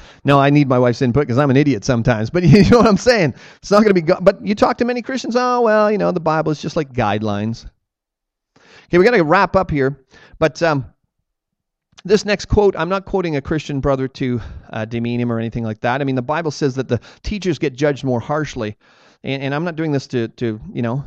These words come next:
hammer on him or anything. I just wanna use it as an example because we're teaching the next generation of pastors, well, some of us are, about how to think about God's word. And this man had come to, to the point in this part of his career where he'd believed in a local flood,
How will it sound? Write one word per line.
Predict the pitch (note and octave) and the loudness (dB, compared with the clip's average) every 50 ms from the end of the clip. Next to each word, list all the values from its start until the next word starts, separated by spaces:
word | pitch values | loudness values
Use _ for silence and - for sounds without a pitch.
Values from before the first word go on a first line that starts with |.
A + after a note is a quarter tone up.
| - - - - - _ _ _ _ _ _ _ _ _ | -12 -18 -20 -20 -20 _ _ _ _ _ _ _ _ _
hammer | - C3 C3+ D#3+ E3+ D3 | -10 -8 -6 -2 -2 -2
on | B2 A#2 | -2 -2
him | A2 G#2+ | -2 -4
or | G#2+ | -6
anything. | G#2+ A2+ A#2 C3+ B2+ | -6 -6 -4 -4 -4
I | B2+ | -4
just | C3+ D3 D3 - | -4 -4 -4 -4
wanna | G#3 G3 D3+ | -2 -4 -4
use | C3 B2 C#3+ F3+ F#3 E3 | -4 -6 -4 -4 -2 -2
it | E3+ | -2
as | C3+ B2 | -2 -2
an | A#2 | -4
example | A#2 A2+ A2+ C#3 E3 F#3 F#3+ F#3 - A2 G#2+ - - - - _ _ _ _ _ _ _ _ _ - | -6 -6 -6 -6 -4 -4 -2 -2 -2 -2 -4 -6 -12 -20 -20 _ _ _ _ _ _ _ _ _ -8
because | - D#3 - F#3+ E3 D3+ - - _ _ _ _ _ _ _ _ _ _ _ | -6 -4 -2 -2 -2 -2 -2 -8 _ _ _ _ _ _ _ _ _ _ _
we're | - F3+ A#3 | -4 -4 -4
teaching | A3 - C4 B3 - A#3 A3 | -4 -4 -6 -6 -6 -6 -4
the | G#3 | -4
next | G3+ G#3 G#3+ G3+ - | -4 -4 -6 -6 -6
generation | - G3 F#3 F#3 F3+ F3+ E3 - D#3+ | -8 -6 -6 -4 -6 -6 -8 -10 -12
of | - | -10
pastors, | - E3+ E3 F3 F#3+ F#3 - B2 F#2+ - - - _ - | -10 -8 -8 -8 -8 -10 -10 -14 -16 -16 -16 -20 _ -10
well, | B2+ A#2 A2+ | -8 -8 -8
some | - - - - E3 D#3+ | -10 -10 -6 -4 -2 -2
of | D3+ A#2+ | -2 -4
us | G#2+ - - | -4 -6 -8
are, | G2+ E2+ G#2+ - - _ _ _ _ _ _ _ _ _ - | -10 -10 -12 -14 -18 _ _ _ _ _ _ _ _ _ -8
about | C#3 C3+ D#3 D3 | -4 -2 -2 -2
how | D3 F3+ F#3 | -2 -2 -2
to | F3+ E3+ | -2 -2
think | - G3 F#3 E3+ | -4 -6 -6 -6
about | F3 D#3 D3 C3+ - - - C#3+ | -4 -4 -4 -6 -6 -12 -10 -4
God's | C#3+ C#3+ C#3 C3+ A#2+ C3+ | -4 -4 -4 -4 -6 -4
word. | D#3+ F#3+ F#3 C3+ G2 - - - - _ _ _ _ _ _ _ _ _ _ _ - | -4 -2 -2 -4 -6 -10 -14 -20 -20 _ _ _ _ _ _ _ _ _ _ _ -6
And | C#3 D3 D#3+ | -2 0 0
this | G#3+ G#3+ - G#3+ | 0 -2 -2 -4
man | G3 F3+ F3+ G3 | -4 -4 -2 -2
had | F3+ E3 D3 - | -2 -4 -4 -4
come | - F3+ F3+ F#3+ | -6 -6 -4 -2
to, | F#3+ G#3 G3 - - F#3 | -4 -4 -6 -6 -12 -6
to | - F#3 | -6 -4
the | F#3 D#3+ | 0 0
point | - F#3 F3+ F3 | 0 0 0 -4
in | E3 D#3+ | -4 -6
this | E3 E3+ - | -6 -6 -8
part | - - - E3 E3 | -10 -8 -4 -2 -2
of | E3 D#3 | -2 -4
his | D#3 C#3+ | -8 -10
career | - - D3+ C3+ | -6 -2 -2 0
where | C3+ C#3 | 0 0
he'd | C3+ D#3 C#3+ A#2+ | -2 -2 -4 -4
believed | D3 D#3 E3+ E3 D#3 E3 | -4 -4 -4 -6 -6 -6
in | D3+ | -6
a | C3 | -4
local | C3 C3+ C#3+ F#3 A#3+ - B3+ A3 | 0 2 4 4 4 4 2 -4
flood, | - - - C3+ A#2+ A2+ A#2+ | -4 -4 -2 -2 -2 -2 -2